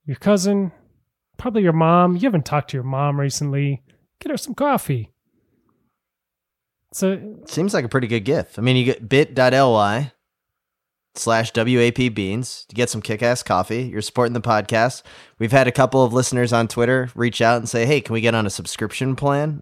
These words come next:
Speaker 2: with Grimper Brothers?" Which tells me it's some pretty damn good coffee. So
Speaker 1: Yep.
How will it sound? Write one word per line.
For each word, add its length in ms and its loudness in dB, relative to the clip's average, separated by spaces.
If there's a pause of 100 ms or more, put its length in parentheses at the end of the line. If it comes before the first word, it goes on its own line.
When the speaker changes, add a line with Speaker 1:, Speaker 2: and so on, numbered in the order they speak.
(120)
Speaker 2:
with 200 -2
Grimper 300 2
Brothers?" 380 2 (280)
Which 160 -4
tells 240 4
me 280 2 (240)
it's 100 -12
some 80 -6
pretty 340 -2 (380)
damn 240 2
good 220 0
coffee. 420 -2
So 200 -4
Speaker 1:
Yep. 300 -4